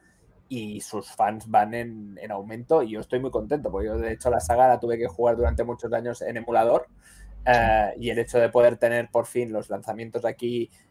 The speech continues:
Speaker 1: eh, de manera oficial, normalmente traducidos al castellano, eh, con la honrosa excepción de Dragon Quest diez, eh, que sabes que es un M M O,
Speaker 2: Sí, un
Speaker 1: eh,
Speaker 2: M M O.
Speaker 1: estamos esperando a ver qué pasa con esta versión offline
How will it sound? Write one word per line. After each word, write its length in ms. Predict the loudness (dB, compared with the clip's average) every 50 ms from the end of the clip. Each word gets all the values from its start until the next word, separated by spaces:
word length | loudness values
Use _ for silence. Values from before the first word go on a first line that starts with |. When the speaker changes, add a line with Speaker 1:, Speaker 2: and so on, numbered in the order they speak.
| _
Speaker 1:
eh, 200 | -2 0 2 2 2
de 80 | 2
manera 200 | 0 0 0 0
oficial, 840 | 0 0 -2 -8 -8 0 6 8 10 12 12 12 12 12 10 8 6 _ _ _ _
normalmente 600 | -2 2 2 4 6 4 4 4 2 0 0 0 4
traducidos 440 | 4 2 2 2 0 0 2 4
al 140 | 4 4 2
castellano, 720 | 0 -4 -4 -4 -2 2 4 4 4 4 0 -4 -4 -6 _ _ _ _ _ _ _ -6
eh, 260 | -2 0 0 0 2
con 160 | 2 0 2 2
la 100 | 0 -2
honrosa 400 | 0 0 0 0 4 6 6 6
excepción 560 | 6 2 -2 -2 -2 0 -2 -2 -2 -2 -4
de 240 | -2 -2 -2 -2 0
Dragon 300 | -2 -2 -2 -4 -6 -2
Quest 280 | 0 -2 -2 -2 _
diez, 440 | -2 0 0 0 0 -2 -6 -18 _ _ -6
eh, 320 | -4 -2 -2 -2 -4 -4 -8
que 80 | -12
sabes 280 | -8 -6 -6 -6 -6 -6
que 80 | -10 -10
es 80 | -10
un 120 | -10 -12 -12
M 120 | -12 -12
M 200 | -10 -10 -6 -4
O, 200 | -2 -2 -2 -2 -4
Speaker 2:
Sí, 100 | -4 -2
un 180 | 0 0 0 0
Speaker 1:
eh, 80 | -2
Speaker 2:
M 100 | -2 0
M 140 | 0 0 0
O. 20 | 0
Speaker 1:
estamos 300 | 0 -2 -2 0 0 -2
esperando 460 | -4 0 _ 4 4 4 4 4 0 0
a 60 | 2
ver 300 | 4 2 2 0 -4 -2
qué 180 | 0 0 0 2
pasa 380 | 2 0 2 4 6 6 6 4
con 140 | 2 -4 -6
esta 220 | -8 -4 -2 -2
versión 360 | -2 -2 -4 -4 -6 -4 -4
offline 640 | -4 -6 -6 -6 0 2 2 2 2 0 -6 -12